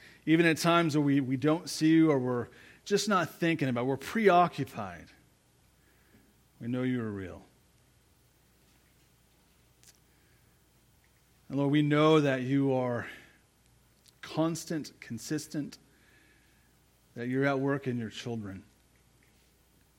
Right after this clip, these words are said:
And this morning, Lord, we simply come and we say thank you.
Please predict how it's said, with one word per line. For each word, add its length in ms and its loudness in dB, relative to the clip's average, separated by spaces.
And 100 -8
this 200 -8
morning, 300 0
Lord, 160 -2
we 80 -2
simply 400 -4
come 320 -8
and 100 -6
we 60 -8
say 180 -12
thank 380 -14
you. 160 -18